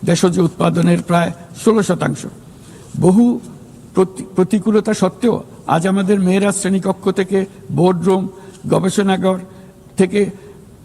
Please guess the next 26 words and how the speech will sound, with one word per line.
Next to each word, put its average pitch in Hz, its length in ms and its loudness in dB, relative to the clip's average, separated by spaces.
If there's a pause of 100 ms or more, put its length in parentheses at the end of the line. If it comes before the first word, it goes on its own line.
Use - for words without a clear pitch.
(320)
ক্রীড়াঙ্গন 190 680 2 (180)
সবখানে 226 560 0 (460)
বাধা 190 320 2
অতিক্রম 185 500 -2
করে 175 220 -2
সফল 180 300 0
হচ্ছে। 156 320 -4 (520)
সম্প্রতি 185 640 0
আমাদের 175 360 2
নারী 170 260 0
ফুটবল 175 400 -2
দল 180 280 -2 (280)
আঞ্চলিক 175 500 0
চ্যাম্পিয়নশিপ 185 640 0
জিতেছে, 208 460 0 (560)
আ-, - 120 -2 (120)
আন্তঃএশীয় 190 600 2
প্রতিযোগিতার 185 680 -4
জন্য 190 220 0
উত্তীর্ণ 226 360 2
হয়েছে 180 360 0 (420)
এবং 170 220 0
সারা 190 280 -2
দেশের 185 340 0 (320)
লাখো 214 360 0
মানুষকে 185 480 -4